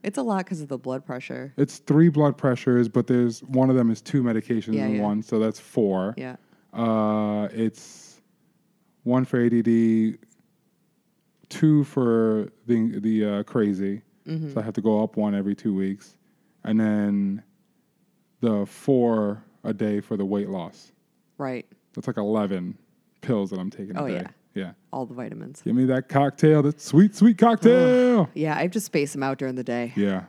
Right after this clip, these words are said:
Speaker 2: no, I know. But I have to take most of them in the morning, first thing, so
Speaker 1: Yeah,
Speaker 2: that
Speaker 1: yeah.
Speaker 2: they work.
Speaker 1: The vitamins you could space out if you, if, if
Speaker 2: Right.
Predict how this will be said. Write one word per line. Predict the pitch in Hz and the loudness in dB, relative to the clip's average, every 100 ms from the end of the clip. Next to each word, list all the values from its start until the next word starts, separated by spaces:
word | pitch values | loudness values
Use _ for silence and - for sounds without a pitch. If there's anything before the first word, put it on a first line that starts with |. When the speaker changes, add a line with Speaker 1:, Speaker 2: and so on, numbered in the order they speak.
| - | -2
Speaker 2:
no, | 98 | -2
I | 98 | 0
know. | 95 92 _ _ _ _ _ - | -2 -6 _ _ _ _ _ 0
But | 139 | 2
I | |
have | 131 143 | 2 0
to | |
take | - 117 | 2 0
most | 104 120 123 127 123 | 2 4 4 4 2
of | |
them | 107 101 98 113 | 2 2 0 -2
in | |
the | 101 | 0
morning, | 101 110 85 85 | 0 0 -2 -8
first | - 104 - | -6 -4 -4
thing, | 107 90 90 | -8 -8 -6
so | 349 | -2
Speaker 1:
Yeah, | 202 | -2
Speaker 2:
that | |
Speaker 1:
yeah. | 113 | -4
Speaker 2:
they | 95 | -4
work. | 101 101 - - | -2 -4 -4 -10
Speaker 1:
The | 233 | -6
vitamins | 220 247 214 156 143 | -2 -2 -2 -4 -8
you | |
could | 127 117 | -12 -14
space | - 113 - | -10 -10 -10
out | 104 | -16
if | - | -12
you, | 113 | -10
if, | 131 - _ | -10 -12 _
if | - 143 | -6 -4
Speaker 2:
Right. | 87 | -4